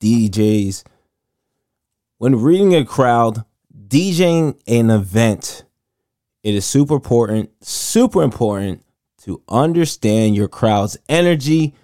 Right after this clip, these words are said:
know how to tailor your music to the crowd, either to get them to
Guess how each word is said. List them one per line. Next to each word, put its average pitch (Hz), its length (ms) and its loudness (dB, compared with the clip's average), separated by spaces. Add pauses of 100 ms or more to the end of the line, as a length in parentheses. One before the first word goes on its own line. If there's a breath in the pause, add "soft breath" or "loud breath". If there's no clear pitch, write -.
(840)
know 151 600 2
how 135 200 0
to 113 100 0
tailor 135 440 2
your 110 260 4
music 113 480 2
to 139 180 0
the 196 160 0
crowd, 110 540 0 (800)
either 123 260 2
to 127 100 2
get 120 200 2
them 117 180 2
to 98 260 -2